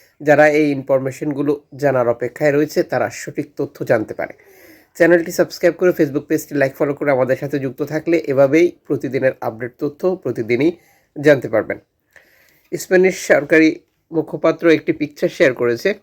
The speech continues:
যেখানে এটার বিস্তারিত বেশ কয়েকটি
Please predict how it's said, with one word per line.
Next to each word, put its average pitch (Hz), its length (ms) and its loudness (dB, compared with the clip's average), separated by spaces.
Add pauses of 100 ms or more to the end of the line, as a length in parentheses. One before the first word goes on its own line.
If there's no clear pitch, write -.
(920)
যেখানে 160 540 4 (400)
এটার 151 320 0
বিস্তারিত 151 500 -2 (280)
বেশ 151 200 -4 (100)
কয়েকটি 156 320 0